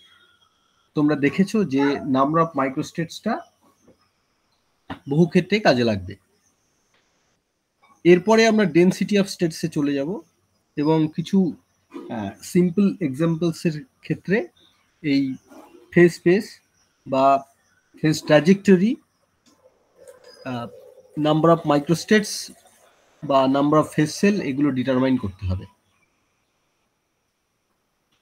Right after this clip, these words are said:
এবার আমরা প্রথমে চলে যাই যে phase cell বা phase space এগুলো কিভাবে আমরা define করব। ধরো, এ,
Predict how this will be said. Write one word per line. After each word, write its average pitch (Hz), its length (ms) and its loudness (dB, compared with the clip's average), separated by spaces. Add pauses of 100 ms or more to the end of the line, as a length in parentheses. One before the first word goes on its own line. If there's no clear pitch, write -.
(920)
এবার 190 360 2
আমরা 180 200 0
প্রথমে 202 380 2
চলে 196 220 2
যাই 156 180 4
যে 156 220 0 (100)
phase 175 200 4
cell 196 440 2 (140)
বা 139 460 0 (760)
phase 170 160 6
space 196 380 0
এগুলো 160 400 0 (420)
কিভাবে 170 360 2
আমরা 165 180 4
define 123 380 -2
করব। 95 200 -8 (500)
ধরো, 180 340 0 (1800)
এ, - 240 -12